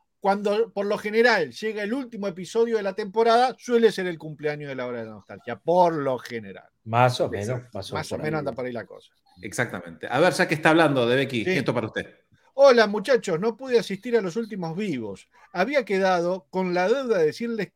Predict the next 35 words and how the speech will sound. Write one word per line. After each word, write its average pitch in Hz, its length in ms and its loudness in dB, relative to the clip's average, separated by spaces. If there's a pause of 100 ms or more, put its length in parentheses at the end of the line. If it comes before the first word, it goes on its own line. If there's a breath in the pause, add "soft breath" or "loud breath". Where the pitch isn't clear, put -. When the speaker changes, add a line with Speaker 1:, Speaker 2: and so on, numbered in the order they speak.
(180)
Speaker 1:
qué 240 260 -8
tal 269 220 2
la 190 140 -2
pasé 220 360 -4
cuando 170 300 -4
vino 220 240 -2
Lelutier 151 420 -2
al 196 140 2
Auditorio 170 340 -2
Belgrano 156 580 0
el 127 160 -4
pasado 120 360 -6
dieciséis 156 600 -6
de 156 120 -6
septiembre. 180 600 0 (200 soft breath)
La 156 180 2
pasé 202 300 -2
genial, 185 460 -2 (140)
por 160 180 0
suerte 202 360 0
para 135 240 -2
más". 110 400 -8 (880)
Ah, 175 240 6 (320)
por 185 180 6
suerte, 208 580 6 (280)
por 175 300 4
ser 214 280 2
la 185 220 2
primera 175 320 0
vez 185 120 0
que 185 120 -4
los 147 140 0
veo 151 140 4
en 131 120 -6
vivo. 101 400 -10